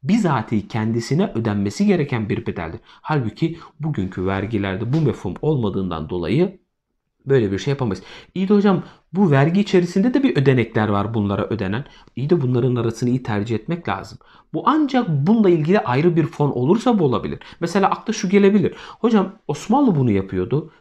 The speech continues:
Öşürleri alıyordu, ara-, şeyleri alıyordu. Bu şekilde hani devlet el-, eliyle dağıtımı yapılıyordu." Evet. Osmanlı döneminde de, İslam devletlerinde de arkadaşlar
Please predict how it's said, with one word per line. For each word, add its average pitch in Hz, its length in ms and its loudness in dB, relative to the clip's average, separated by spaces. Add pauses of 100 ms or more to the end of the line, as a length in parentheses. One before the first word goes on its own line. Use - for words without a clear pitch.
(120)
Öşürleri 143 480 2
alıyordu, 117 460 2
ara-, 113 240 -2
şeyleri 131 400 0
alıyordu. 120 400 0
Bu 147 80 0
şekilde 123 520 0 (240)
hani 117 320 -2
devlet 120 300 2 (120)
el-, 123 240 4
eliyle 156 420 4
dağıtımı 110 400 0
yapılıyordu." 95 420 -4 (100)
Evet. 139 320 -2 (560)
Osmanlı 165 500 2
döneminde 95 460 0
de, 110 320 -6
İslam 185 360 0
devletlerinde 147 640 0
de 101 80 0
arkadaşlar 101 640 -4